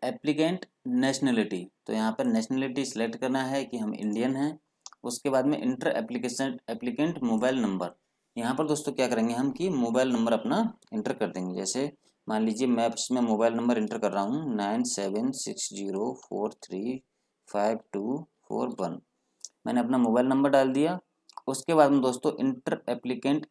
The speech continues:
email address, यहाँ पर फिर मुझे अपना email address डालना है। जैसे मेरा email address मैं डाल देता हूँ शिवा computer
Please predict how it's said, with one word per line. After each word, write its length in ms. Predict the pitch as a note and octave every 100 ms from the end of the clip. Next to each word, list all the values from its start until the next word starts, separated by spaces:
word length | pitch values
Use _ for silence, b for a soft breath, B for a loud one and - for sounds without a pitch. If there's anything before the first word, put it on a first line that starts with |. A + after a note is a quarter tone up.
| -
email 400 | B2+ C3 C#3+ E3 - _ _ _ -
address, 460 | A#2+ F#3 F#2 - - - _ -
यहाँ 180 | B2 D3
पर 120 | D#3+
फिर 160 | - C3
मुझे 200 | B2 C3
अपना 200 | C#3 - A#2+
email 240 | B2+ C3
address 320 | A2 - G2 G2
डालना 260 | F2+ F2+
है। 60 | F2
जैसे 240 | G#2 -
मेरा 280 | B2 A#2 C3+ - - _
email 240 | A#2+ B2 B2+
address 280 | A#2 A#2+ B2
मैं 100 | A#2
डाल 160 | G#2
देता 200 | A2+ A#2
हूँ 200 | A#2 C#3+
शिवा 460 | D3 - G#2+ G2 A2 B2+ E3+ - _ _ _ _ _ _ _ _ _ _ _ _ _ _ _ _ _ _ _ _ _ _ _ _ _ _ -
computer 640 | A2 A2 A2 G#2 B2 C3+